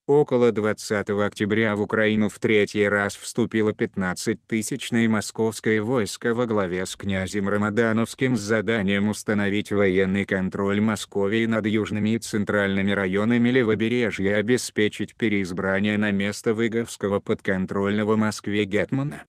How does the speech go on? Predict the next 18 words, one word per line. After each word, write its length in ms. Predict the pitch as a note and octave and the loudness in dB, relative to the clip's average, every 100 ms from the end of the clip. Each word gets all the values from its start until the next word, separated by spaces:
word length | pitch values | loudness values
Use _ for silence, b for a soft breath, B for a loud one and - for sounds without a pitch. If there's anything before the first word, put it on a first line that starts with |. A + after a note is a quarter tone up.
| - | -12
Гетман 600 | G#2+ C3 B2+ B2+ B2+ B2 | 0 2 2 2 0 2
Выговский, 840 | G#2 D#2+ D2+ - - - D#2 D2 _ - | 0 -4 -8 -12 -16 -14 -16 -18 _ -2
поручив 580 | G#2+ F#2+ E2+ - F2+ - | 2 2 2 0 -2 -2
полковникам 840 | G#2+ G2+ B2 G#2 G#2+ G#2 G#2+ G#2 | -4 0 0 2 0 0 0 0
Григорию 640 | G#2+ A2 G2 G#2 A2 G#2+ | 0 0 2 2 2 0
Гуляницкому, 1040 | F#2+ A2 A#2+ G2+ D2+ - - - D3 D#2 - _ | -2 -2 0 -2 -8 -12 -10 -4 -4 -4 -12 _
Петру 380 | - A#2+ A#2 A#2+ | 0 0 2 0
Дорошенко 680 | G#2+ G2+ F#2 - G2+ A#2+ A#2+ | 0 0 -2 -2 -2 -2 0
и 120 | A2+ | 4
Ионике 480 | A2+ A2+ A#2+ A#2 G#2 | 4 4 2 -2 -4
Васильевичу 540 | G2+ - A2 G#2 - A2 | -4 -2 -2 -2 -4 -4
связать 560 | - G#2+ F2+ G#2 G#2 | 0 0 0 -2 -2
боем 460 | F#2+ G#2+ G#2 G#2+ G2 | 0 2 4 2 0
войско 420 | G#2 A2+ - A2 | 2 2 0 -2
Рамадановского 1000 | G2+ G2+ F#2+ G#2 A2 B2+ - - A#2+ A#2 | 0 0 0 0 0 -2 -6 -2 2 2
в 120 | A2+ | 2
районе 480 | C3 C3+ C#3 B2+ B2+ | 2 2 2 2 0
Перятина, 680 | A#2+ G#2+ G#2 G#2 G2 G2 | 0 0 0 0 0 0